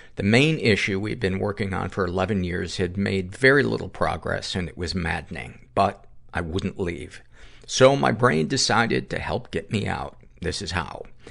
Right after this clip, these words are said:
I started having these episodes of racing thoughts where I felt like I couldn't trust my own thoughts,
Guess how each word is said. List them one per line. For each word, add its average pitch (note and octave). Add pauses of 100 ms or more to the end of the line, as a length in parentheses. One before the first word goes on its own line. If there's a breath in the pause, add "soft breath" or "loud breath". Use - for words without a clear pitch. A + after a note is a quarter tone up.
(380 loud breath)
I A2
started D3
having E3+
these D#3
episodes -
of -
racing A#2
thoughts E2+
where -
I F2+
felt -
like A#2
I -
couldn't -
trust -
my A#2
own G2
thoughts, F2